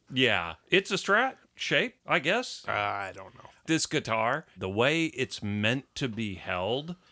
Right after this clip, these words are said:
Speaker 1: I think it actually looks way cooler the way you're holding it. John's actually playing it upside down.
Speaker 2: Right. It is a slightly offset body.
Speaker 1: Yep.
Speaker 2: And the lower horn, in the way I'm playing it,
Speaker 1: Mm-hmm.
Speaker 2: is longer than the upper horn.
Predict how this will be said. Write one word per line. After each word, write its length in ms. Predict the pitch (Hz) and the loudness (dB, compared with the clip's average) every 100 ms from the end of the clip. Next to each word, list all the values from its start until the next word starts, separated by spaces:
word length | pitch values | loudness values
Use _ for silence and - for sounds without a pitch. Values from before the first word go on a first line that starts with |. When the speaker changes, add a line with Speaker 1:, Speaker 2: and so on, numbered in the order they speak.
| _ - - - | _ -20 -18 -8
Speaker 1:
I 120 | 139 | -6
think 240 | 220 196 | -4 -6
it 80 | 143 | -4
actually 420 | 120 113 - 117 | -4 -4 -8 -8
looks 320 | 107 95 - 104 | -8 -8 -10 -12
way 400 | 92 104 120 117 | -6 -4 -2 -4
cooler 680 | - 117 117 107 98 90 - | -6 -4 -2 -2 -6 -8 -8
the 100 | 107 | -4
way 180 | 101 | -2
you're 320 | 95 90 104 98 | -2 -4 -4 -4
holding 540 | - 101 95 87 78 | -4 -4 -4 -8 -12
it. 160 | - - | -18 -12
John's 320 | - 131 127 113 | -2 2 2 4
actually 400 | 107 - 107 98 | 2 2 -4 -4
playing 380 | - 107 98 | -2 -2 -2
it 140 | 92 - _ - | -4 -8 _ -4
upside 460 | 131 - 107 98 | -2 0 0 -2
down. 360 | 92 90 98 135 | -4 -2 -2 -2
Speaker 2:
Right. 240 | 117 107 - _ - | 0 -2 -2 _ 0
It 100 | 151 | 2
is 140 | 135 | 4
a 80 | 127 | 2
slightly 440 | - 175 202 165 | 2 2 2 0
offset 480 | 156 143 - 135 113 | 2 0 2 0 2
body. 380 | 120 107 95 101 - | 0 0 -4 -8 -2
Speaker 1:
Yep. 200 | 127 120 - - | 2 2 0 -4
Speaker 2:
And 240 | 135 127 | -2 0
the 420 | 120 117 110 107 - | 2 2 2 -2 -4
lower 460 | 113 123 220 226 175 | 0 6 6 8 6
horn, 360 | 131 127 123 147 | 4 2 0 0
in 100 | 131 | -2
the 80 | 120 | 0
way 160 | 113 113 | 0 0
I'm 200 | 123 120 | -2 -2
playing 260 | 110 95 101 | -6 -6 -8
it, 100 | - _ 135 | -10 _ -6
Speaker 1:
Mm-hmm. 520 | 131 127 135 151 190 - - | -2 0 0 0 -2 -8 -2
Speaker 2:
is 420 | 123 110 104 95 - | 0 2 0 -4 -6
longer 600 | 107 117 151 170 127 117 | -4 2 4 4 4 2
than 180 | 110 117 | 0 0
the 100 | 117 | 2
upper 260 | 127 127 107 | 2 2 0
horn. 280 | 107 87 | -2 -6